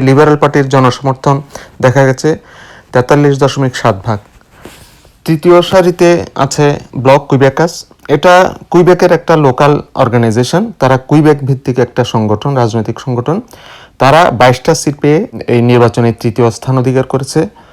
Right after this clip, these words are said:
অপরদিকে নিউ ডেমোক্রেটিক পার্টি বা এনডিপির অবস্থা খুবই খারাপ। কানাডা রাজনীতিতে তাদেরকে তৃতীয় পক্ষ মনে করা হলেও তারা চতুর্থ স্থানে নেমে এসছে এই নির্বাচনে, মাত্র সাতটা সিট পেয়েছে।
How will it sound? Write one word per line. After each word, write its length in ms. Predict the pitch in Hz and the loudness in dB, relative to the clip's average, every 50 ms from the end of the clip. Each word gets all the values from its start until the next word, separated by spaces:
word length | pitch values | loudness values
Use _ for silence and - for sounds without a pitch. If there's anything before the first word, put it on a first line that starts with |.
| _ _ - | _ _ -2
অপরদিকে 480 | - 123 127 156 151 135 139 156 143 156 - _ _ _ - 139 | -2 0 0 0 0 2 0 0 0 -2 -6 _ _ _ -6 -2
নিউ 120 | 139 151 165 160 139 | 0 2 2 2 2
ডেমোক্রেটিক 480 | 147 143 139 131 131 - 131 123 143 143 - | 2 2 2 0 -2 -4 -6 -6 -6 -4 -2
পার্টি 200 | 151 139 135 165 165 | -2 0 0 0 0
বা 120 | 143 139 - - 127 | 2 2 2 2 0
এনডিপির 360 | 135 131 135 127 139 139 131 | 0 0 0 0 2 2 2
অবস্থা 240 | 120 120 - - 135 123 - | 2 0 -2 -2 -6 -4 -4
খুবই 180 | - 147 151 143 - | -2 -4 -2 -2 -2
খারাপ। 160 | 135 117 92 | -2 -2 -2
কানাডা 200 | - 120 127 143 147 | -2 0 2 4 4
রাজনীতিতে 420 | 147 147 139 135 143 139 131 156 143 - | 4 2 2 2 0 -2 -2 -2 0 0
তাদেরকে 400 | 139 131 135 131 - - - 139 135 139 - | 0 0 0 -4 -4 -2 -2 -2 -2 -2 -4
তৃতীয় 300 | - 127 - 139 127 120 123 | -6 -4 -2 0 -2 0 0
পক্ষ 180 | 120 - - - - 135 143 - - _ - - 123 | -2 -2 -2 -4 -2 -2 -2 -4 -10 _ -8 -4 -2
মনে 160 | 117 117 113 - | 0 0 0 2
করা 160 | 120 120 131 135 | 2 2 2 2
হলেও 220 | 143 143 135 131 127 120 123 | 2 2 2 2 2 2 0
তারা 180 | 120 127 135 131 131 131 - | 0 2 2 0 0 0 -2
চতুর্থ 300 | 131 123 - 151 - - 156 143 | -4 -2 -4 -6 -4 -4 -4 -4
স্থানে 220 | - - 143 135 123 123 | -4 -4 -2 -2 0 0
নেমে 160 | 120 117 113 110 | 0 0 -2 -2
এসছে 160 | 104 - - 135 | -4 -4 -4 -2
এই 80 | 127 117 110 | 0 0 0
নির্বাচনে, 440 | 107 98 110 107 104 113 110 123 156 208 - - - - - _ - | 0 2 0 -2 0 0 0 0 -2 -2 -6 -16 -20 -20 -16 _ -2
মাত্র 340 | 123 127 123 - - - 135 127 123 - | -2 -2 -2 -2 -6 -2 -2 -2 -2 -2
সাতটা 360 | - - - - - - 175 170 165 | -4 -6 -6 -6 -4 -4 -4 -2 -2
সিট 140 | - 143 131 - | -2 -6 -4 -2
পেয়েছে। 340 | - 127 110 98 - - | -2 -2 -2 -2 -4 -6